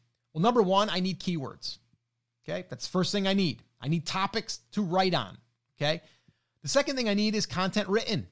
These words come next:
either by myself or someone else. And then the third thing I need is content published, okay? That's it. That's the three things. Those are the three chunks that need to get done. Now, there might be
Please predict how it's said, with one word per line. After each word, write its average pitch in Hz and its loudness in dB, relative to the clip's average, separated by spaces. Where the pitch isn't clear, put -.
either 156 0
by 143 2
myself 170 -2
or 160 -6
someone 180 -4
else. 151 -4
And 175 4
then 208 8
the 208 4
third 285 -2
thing 240 0
I 202 4
need 196 0
is 180 0
content 175 -4
published, - -6
okay? 143 -4
That's 196 0
it. - 2
That's 185 -4
the 240 -6
three 254 -2
things. 190 -2
Those 180 -2
are 233 -4
the 220 -2
three 220 -8
chunks 190 -2
that 175 -4
need 160 -2
to 175 -4
get 175 -4
done. 190 2
Now, 156 2
there 170 0
might 180 -2
be 185 -4